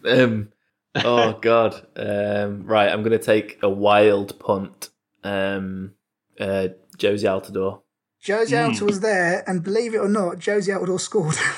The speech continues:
Speaker 1: Oh, my God.
Speaker 2: Oh, wow.
Speaker 1: Got all the goal
Speaker 3: I think
Speaker 1: scorers already.
Speaker 3: I think that, I think that was Altidore's one of only two goals he scored for us.
Speaker 1: Jesus
Speaker 3: If
Speaker 1: Christ.
Speaker 3: memory
Speaker 2: Wow.
Speaker 3: serves me, serves, serves me right.
Speaker 1: Another,
Speaker 3: So
Speaker 1: another poor lad.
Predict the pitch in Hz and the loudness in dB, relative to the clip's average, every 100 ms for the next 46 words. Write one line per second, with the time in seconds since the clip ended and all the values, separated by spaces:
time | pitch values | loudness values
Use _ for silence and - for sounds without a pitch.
0 | - - _ - 170 147 104 92 90 135 | -10 -18 _ 0 4 6 4 -2 0 4
1 | 151 - - 117 107 104 104 101 - 135 | 4 2 -2 -2 -2 -2 -2 -2 0 2
2 | 120 120 214 277 202 139 107 95 - - | 2 4 4 4 4 4 4 0 -4 -6
3 | 127 156 240 - - 247 233 214 _ _ | 0 0 0 -4 -6 -6 -6 -8 _ _
4 | - - 254 220 202 165 - 214 208 202 | -18 -6 -2 0 -2 -4 -4 -2 -2 0
5 | 208 202 - - _ 185 214 214 196 214 | 0 0 -4 -12 _ -6 -2 -2 -2 -2
6 | 214 202 233 220 233 247 254 - 269 - | -4 -4 -4 -2 -4 -4 -6 -8 -8 -6
7 | 269 370 - - - _ _ - 101 101 | -6 -6 -6 -8 -10 _ _ -14 -8 -8
8 | 95 92 - - - 214 220 214 240 220 | -8 -10 -14 -8 -4 -2 -2 -4 -2 -4
9 | 220 226 226 - 240 226 240 226 233 269 | -4 -8 -10 -6 -4 -2 -2 -2 -4 -6
10 | 359 - - _ - 117 110 110 208 123 | -6 -8 -10 _ -6 0 2 2 2 0
11 | 127 120 - 117 104 101 95 95 | 0 0 0 0 0 0 -6 -12